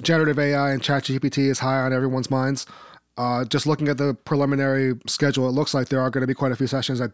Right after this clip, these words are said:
that deal with this technology. Um, so let's just first talk about this. I'm gonna ask you this. Um,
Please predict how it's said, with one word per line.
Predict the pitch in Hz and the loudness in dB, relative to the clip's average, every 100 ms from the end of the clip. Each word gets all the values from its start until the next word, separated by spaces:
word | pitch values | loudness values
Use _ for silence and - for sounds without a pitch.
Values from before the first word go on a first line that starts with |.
| _ | _
that | 127 113 | -6 -2
deal | 131 127 | -2 -2
with | 123 | -2
this | 135 - | -4 -4
technology. | - 127 131 135 147 147 - - - - - - | -4 -4 -2 -2 -2 -4 -6 -20 -20 -20 -8 0
Um, | 160 175 | 0 0
so | - 208 | 0 -2
let's | 196 240 | 0 0
just | 285 240 | 0 0
first | 220 208 | 0 2
talk | 180 160 | 2 2
about | 156 139 135 - _ - | 2 2 0 -4 _ -8
this. | 131 127 139 | -4 -2 0
I'm | |
gonna | 131 | 0
ask | 139 - | 0 0
you | 131 | 0
this. | 123 - - | 0 -4 -4
Um, | 131 127 | -2 -2